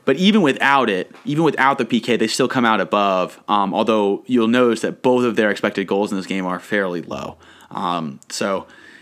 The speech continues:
you know, it, it was a little, little cagey in some senses. I don't know if it was cagey exactly. It just, they weren't quite able to get the finishes they were looking for.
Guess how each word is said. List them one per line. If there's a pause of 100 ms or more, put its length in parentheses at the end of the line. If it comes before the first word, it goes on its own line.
(100)
you
know,
it,
it
was
a
little,
little
cagey
in
some
senses.
I
don't
know
if
it
was
cagey
exactly.
It
just,
they
weren't
quite
able
to
get (360)
the
finishes
they
were
looking
for.